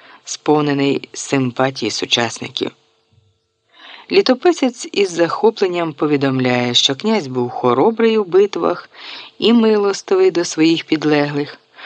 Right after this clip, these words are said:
Особливо ж любив дружину, для якої не шкодував ні майна, ні їжі, ні пиття. Під тисяча двадцять другим роком повість минулих літ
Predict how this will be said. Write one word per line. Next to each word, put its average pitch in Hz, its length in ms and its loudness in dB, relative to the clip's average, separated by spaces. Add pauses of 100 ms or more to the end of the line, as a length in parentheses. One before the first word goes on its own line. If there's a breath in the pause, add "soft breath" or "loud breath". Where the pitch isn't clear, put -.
(200 loud breath)
Особливо 175 600 2
ж 247 100 -2
любив 165 320 0
дружину, 156 760 0 (340 loud breath)
для 147 120 2
якої 139 680 2
не 143 240 -6
шкодував 135 800 0 (200)
ні 143 240 -4
майна, 190 560 -4 (400 loud breath)
ні 156 280 0
їжі, 156 520 0 (300)
ні 143 200 -2
пиття. - 600 -8 (2500)
Під 196 160 2
тисяча 254 440 2
двадцять 185 480 0
другим 160 420 -2
роком 151 420 2
повість 202 560 2
минулих 151 500 -2
літ 262 200 0